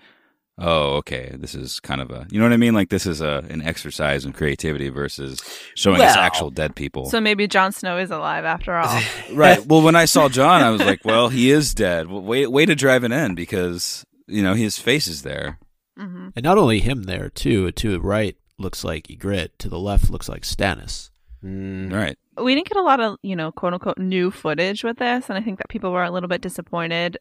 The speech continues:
Speaker 3: and hoping that we'd really get to see something, actual scenes from season six. But, I mean, that, this was pretty cool.
Speaker 2: That was, I think, the first reaction I was seeing online is, "Oh, no new footage." I think Watchers may have even had a,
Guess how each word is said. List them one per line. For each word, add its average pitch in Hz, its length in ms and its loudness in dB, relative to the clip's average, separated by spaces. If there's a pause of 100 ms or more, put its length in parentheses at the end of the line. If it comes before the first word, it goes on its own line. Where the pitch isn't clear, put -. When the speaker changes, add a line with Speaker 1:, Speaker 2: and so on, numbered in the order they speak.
Speaker 3:
and 185 120 -4
hoping 190 260 -8
that - 100 -8
we'd 170 140 -8
really 165 260 -6 (300)
get - 140 -8
to 185 100 -12
see 170 240 -12
something, 202 720 -12 (400)
actual 185 340 -2
scenes 175 300 -10
from 180 160 -10
season 175 340 -12
six. - 380 -8
But, 170 280 -4 (640)
I 196 60 -6
mean, 190 120 -2
that, 185 120 0
this 233 220 -2
was 302 100 -2
pretty 226 220 -2
cool. - 340 -4 (240)
Speaker 2:
That 151 160 2
was, 139 200 4
I 120 100 0
think, 113 260 -8
the 101 80 -12
first 107 300 -6
reaction 95 340 -2
I 87 120 -2
was 98 140 -6
seeing 107 240 -4
online 104 360 -2
is, 101 240 -6
"Oh, 175 340 4
no 185 220 2
new 185 180 2
footage." 160 440 -2
I 104 60 2
think 110 220 -6
Watchers 101 480 -2
may 95 100 -6
have 90 100 -6
even 92 200 -8
had 87 200 -8
a, 87 180 -8